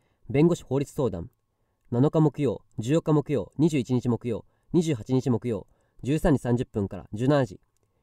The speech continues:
定員七組、予約制。予約受付は原則開催日の一週間前の木曜日から。予約は原則電話のみ。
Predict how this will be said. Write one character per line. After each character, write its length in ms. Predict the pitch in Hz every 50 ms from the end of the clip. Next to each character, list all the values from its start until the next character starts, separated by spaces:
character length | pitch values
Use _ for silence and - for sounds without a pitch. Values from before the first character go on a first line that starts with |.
| _ _ _
定 120 | 147 156
員 140 | 165 165 156
七 160 | 151 156 156
組、 240 | - 110 92 82 - - -
予 100 | 110 127
約 140 | 131 -
制。 260 | - - 127 117 - - _ _ _ -
予 100 | 123 127
約 180 | 139 147 - 160
受 160 | 151 - 110
付 160 | - - 107
は 120 | 90 80 - _ _ _ _ _
原 140 | - 127 139
則 240 | - 139 - 135 -
開 200 | - 131 143 160
催 180 | - 185 151 113
日 40 |
の 60 | 104 -
一 80 | 104 -
週 220 | - - 143 135
間 180 | - 165 156 151
前 120 | 143 113
の 100 | 92 82
木 220 | 139 139 - -
曜 80 | 175 131
日 80 | 104 98
か 100 | - 82
ら。 80 | 76 - _ _ _ _ _ _ _ _
予 100 | 127 131
約 140 | 131 - 135
は 120 | 120 - _ 107
原 160 | 113 135 143
則 160 | 165 151 147
電 120 | 135 135 135
話 80 | 135
の 80 | 131 110
み。 120 | - -